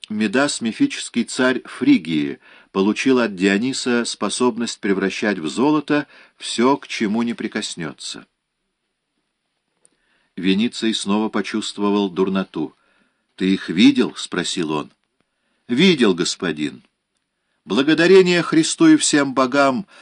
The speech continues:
что я могу отплатить тебе доброй вестью за твои благодеяния. Но я тебе, Осирис,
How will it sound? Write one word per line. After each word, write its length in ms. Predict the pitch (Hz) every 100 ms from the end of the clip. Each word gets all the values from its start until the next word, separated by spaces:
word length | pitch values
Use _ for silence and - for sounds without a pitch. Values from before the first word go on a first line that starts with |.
| - -
что 260 | - 113
я 160 | 113 123
могу 280 | 120 110 113
отплатить 600 | 110 104 104 110 117 -
тебе 300 | 107 104 95
доброй 420 | 107 107 104 104
вестью 720 | 107 127 - - 117 107 - - -
за 200 | 85 101
твои 540 | - 87 95 104 110 113
благодеяния. 1120 | - 85 90 90 90 92 90 95 90 76 65 - _ _ _ _ _ _ - -
Но 120 | 110
я 240 | 110 165 185
тебе, 320 | 160 156 151
Осирис, 640 | 143 - 165 156 - -